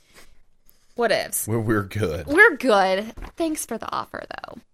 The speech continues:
Speaker 2: No, those,
Speaker 1: Okay.
Speaker 2: those kids are real dead. I got paper on my desk saying so.
Speaker 1: <laughs> Yeah, I found no remains of them, but I have this paperwork that says so. Okay.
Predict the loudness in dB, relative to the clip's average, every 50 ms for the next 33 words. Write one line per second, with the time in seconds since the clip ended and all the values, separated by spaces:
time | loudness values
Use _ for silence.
0 | _ _ _ _ _ -6 -2 0 0 0 0 -4 -6 -4 -4 -4 -4 0 -2 -2
1 | 0 0 0 2 4 2 4 4 2 2 2 2 0 -2 -2 -2 -4 -4 -2 -2
2 | -4 -4 -4 -2 -2 -2 -2 -2 -4 -4 -4 2 4 4 4 6 6 2 4 4
3 | 2 2 2 0 0 2 2 2 2 2 0 0 0 0 -4 -4 -4 -2 0 0
4 | 0 0 0 -2 -2 -2 -4 -4 -4 -6 -4 -2 -4 -4 -4 -6 -12 -16 -18 -20
5 | -20 -10 -4 -2 -2 -2 -2 -8 -12 -14 -14 -12 -12 -10 -10 -10 -12 -12 -12 -12
6 | -12 -12 -12 -12 -12 -12 -12 -14 -18 -14 -14 -14 -12 -14 -16 -16 -20 _ _ _
7 | -20 -20 _ _ _ _ _ _ _ -6 -4 -2 -2 -4 -6